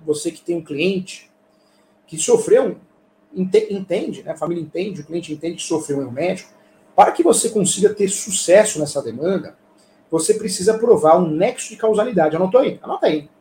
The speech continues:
Primeiro programa do ano, anota aí. Nexo de causalidade. O que que é nexo de causalidade, professor Júlio?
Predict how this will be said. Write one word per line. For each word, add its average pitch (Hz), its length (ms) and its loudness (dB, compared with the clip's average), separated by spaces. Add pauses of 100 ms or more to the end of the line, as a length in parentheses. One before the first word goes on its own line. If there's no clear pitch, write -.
(220)
Primeiro 262 240 -4
programa 233 240 4
do 170 120 2
ano, 143 120 0
anota 233 220 -2
aí. 156 160 -2 (800)
Nexo 254 460 4
de 233 40 -10
causalidade. 208 680 4
O - 20 -20
que 339 80 -14
que - 180 -12
é 285 40 4
nexo - 180 0
de - 60 -6
causalidade, 165 500 4
professor 135 260 -6
Júlio? 156 320 -2